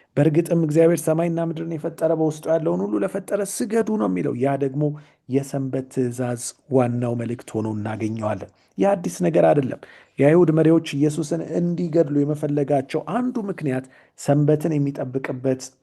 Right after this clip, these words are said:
መንገድ እንደነበር ደግሞ እናያለን በማቴዎስ አስራ ሁለት እንደዚሁም በዮሐንስ ምዕራፍ አምስት ላይ ሄደን በምናነብበት ጊዜ። ስለዚህ ጌታችን ኢየሱስ ክርስቶስን በምድር ላይ በነበረበት ጊዜ እግዚአብሔር የሰጠውን ያንን የሰንበት ረፍት በተመለከተ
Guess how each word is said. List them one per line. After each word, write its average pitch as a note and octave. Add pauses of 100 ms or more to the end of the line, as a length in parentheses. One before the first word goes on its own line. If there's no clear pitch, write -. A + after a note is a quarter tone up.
መንገድ B2+
እንደነበር A#2
ደግሞ D3
እናያለን -
በማቴዎስ A#2+
አስራ A#2+
ሁለት C3+ (420)
እንደዚሁም D3+
በዮሐንስ C#3
ምዕራፍ C3+
አምስት B2+
ላይ B2
ሄደን A#2+
በምናነብበት G#2+
ጊዜ። -
ስለዚህ F#3 (520)
ጌታችን D#3+
ኢየሱስ F3+
ክርስቶስን D#3+
በምድር D3
ላይ D#3
በነበረበት D3
ጊዜ C3 (580)
እግዚአብሔር F3
የሰጠውን E3+
ያንን D#3+
የሰንበት D3
ረፍት C#3+
በተመለከተ C3+